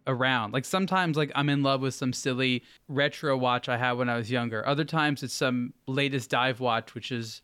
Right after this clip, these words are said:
just a cool tool watch. Other times it's some fancy luxury watch, which, you know, is very well received by others. Uh, and that's the thing. There's so much cool options in what you can put on your wrist. You know, I ha-, I hate to narrow it down. I feel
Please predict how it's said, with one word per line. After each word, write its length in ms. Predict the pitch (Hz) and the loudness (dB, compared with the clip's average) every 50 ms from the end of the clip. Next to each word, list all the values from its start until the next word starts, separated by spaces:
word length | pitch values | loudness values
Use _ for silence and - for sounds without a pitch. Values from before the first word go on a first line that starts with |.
| _ | _
just 200 | - 151 135 - | -6 -6 -2 -2
a 60 | 151 139 | -2 -4
cool 320 | - - 160 156 147 147 | -2 -2 0 0 0 0
tool 260 | 147 - 156 147 143 | 0 0 0 0 2
watch. 260 | 131 127 110 113 - | 2 2 0 0 -2
Other 180 | 139 139 151 151 | -2 -2 -2 -2
times 300 | - 160 151 147 147 131 | 0 0 0 0 0 -2
it's 140 | 131 - - | -4 -6 -2
some 360 | - 147 135 131 131 131 - - | 0 2 4 4 2 0 -2 -8
fancy 480 | - - 151 143 143 135 - - 147 139 | -4 0 2 2 2 0 0 0 0 2
luxury 500 | 131 127 135 143 - - - 143 139 131 | 2 2 0 0 -2 -4 -2 0 0 2
watch, 480 | 120 123 123 120 120 120 - - - - | 2 2 2 2 2 0 -2 -4 -6 -6
which, 240 | 123 117 - - 139 | -6 -6 -4 -4 -2
you 80 | 127 | -2
know, 180 | 120 120 117 117 | 0 0 -2 -2
is 160 | 123 117 117 | -4 -4 -4
very 260 | 107 135 127 123 127 | 0 2 2 2 4
well 220 | 123 127 123 123 110 | 4 2 2 2 0
received 400 | 117 110 - - 135 127 117 117 | -2 -6 -6 -4 -4 -4 0 0
by 120 | 117 117 | 0 2
others. 440 | 110 120 123 123 110 110 110 - - - - - - - - - - - | 2 0 0 0 -2 -4 -6 -10 -16 -20 -20 -20 -20 -20 -20 -20 -16 -14
Uh, 80 | - - - | -12 -4 0
and 140 | - 202 208 | 0 2 2
that's 220 | 226 240 240 - | 2 0 0 0
the 100 | - 240 | 0 0
thing. 320 | - - 226 233 233 214 139 | 0 2 2 2 2 2 2
There's 180 | 135 135 - | 2 0 0
so 140 | - 185 185 | 0 0 0
much 220 | 190 185 - - - | 0 0 -2 -6 -4
cool 240 | - 185 175 160 | -2 0 2 2
options 460 | 147 139 156 165 - - - 151 131 135 | 2 2 0 -2 -4 -8 -8 -8 -6 -4
in 120 | 135 135 | -2 0
what 100 | 139 127 | 0 0
you 80 | 123 131 | -2 -2
can 140 | 131 143 127 | -2 -4 -2
put 160 | - 143 139 | 0 0 0
on 100 | 135 127 | 2 2
your 140 | 127 127 123 | 0 0 0
wrist. 460 | 131 139 139 135 - - - - - _ _ | 0 0 0 0 -2 -4 -12 -18 -20 _ _
You 120 | - 143 135 | -2 0 2
know, 100 | 127 120 | 2 2
I 100 | 127 139 | 2 0
ha-, 140 | 156 180 - | 0 0 0
I 40 | 147 | 0
hate 240 | 143 165 185 180 - | 2 2 0 0 0
to 80 | - 165 | 0 0
narrow 260 | 156 156 160 156 147 | 2 4 4 4 4
it 100 | 139 - | 2 2
down. 280 | 135 135 156 160 135 120 | 2 2 2 4 2 2
I 80 | 120 | 0
feel 460 | 113 - - 160 151 143 139 131 - | -2 -2 0 2 2 2 2 0 -2